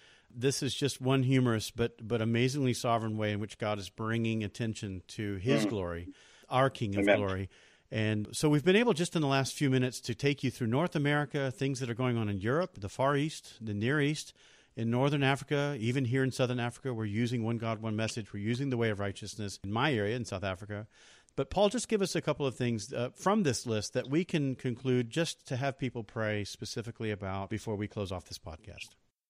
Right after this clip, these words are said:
Speaker 2: Yeah, well, just pray for all these people that are downloading the movie. Everything we have on our website is free downloads, including all of our books in all the languages, sixty-five languages. So pray for these people that are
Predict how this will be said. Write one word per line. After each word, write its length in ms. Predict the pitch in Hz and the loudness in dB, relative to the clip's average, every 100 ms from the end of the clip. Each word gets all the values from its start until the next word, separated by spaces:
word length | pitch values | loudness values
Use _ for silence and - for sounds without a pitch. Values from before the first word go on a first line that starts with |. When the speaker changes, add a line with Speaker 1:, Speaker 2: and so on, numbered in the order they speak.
| _ _ _ _ _ _ _ _ _ _ | _ _ _ _ _ _ _ _ _ _
Speaker 2:
Yeah, 200 | 151 160 - | 10 10 12
well, 200 | 139 151 - _ | 8 8 6 _
just 240 | - 165 - | -4 -4 8
pray 240 | 180 190 | 10 10
for 220 | - 156 | 8 8
all 200 | 131 151 | 10 8
these 220 | 165 160 - | 8 2 0
people 480 | - 151 - 123 110 | 0 2 8 8 10
that 180 | 117 117 | 6 6
are 140 | 117 | 2
downloading 720 | 107 117 131 147 143 143 135 | 6 6 6 6 6 4 2
the 80 | 127 | 4
movie. 340 | 127 135 135 | 6 6 8
Everything 340 | 135 202 196 170 | 8 8 2 4
we 120 | 151 | 4
have 180 | 139 143 | 4 4
on 80 | 131 | 6
our 120 | 117 | 6
website 580 | 113 120 - 131 135 - | 6 6 6 6 6 2
is 320 | 110 101 - - | -6 -6 -10 -4
free 320 | 123 127 139 127 | 2 4 4 2
downloads, 580 | 113 131 139 151 156 - | 4 4 6 6 6 2
including 400 | - 127 123 113 | -4 0 0 2
all 220 | 123 156 | 8 8
of 120 | 139 | 8
our 120 | 131 | 6
books 420 | 117 131 - - | 8 8 6 -6
in 120 | 110 110 | -4 -2
all 180 | 120 | 0
the 80 | 135 | 0
languages, 640 | 123 127 131 127 127 123 - | 0 2 2 2 2 0 -2
sixty-five 640 | 135 - - - 131 123 | -8 -6 -2 6 8 10
languages. 540 | 123 127 123 127 131 - _ _ _ - | 8 8 6 2 2 -2 _ _ _ 6
So 260 | 151 139 - | 10 10 8
pray 240 | - 202 | 8 8
for 160 | 226 247 | 6 0
these 180 | 226 - | -2 2
people 460 | 190 185 180 160 | 2 4 2 4
that 140 | 147 143 | 6 6
are 200 | 135 | 6